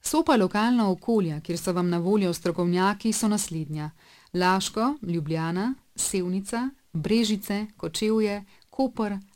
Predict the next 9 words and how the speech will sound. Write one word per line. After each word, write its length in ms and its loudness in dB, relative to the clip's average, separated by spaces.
Ajdovščina, 840 0
Idrija, 560 0
Nova 320 2
Gorica, 640 -4
Ravne 340 -2
na 120 -4
Koroškem, 680 0
Lenart, 580 -2
Ormož, 640 -2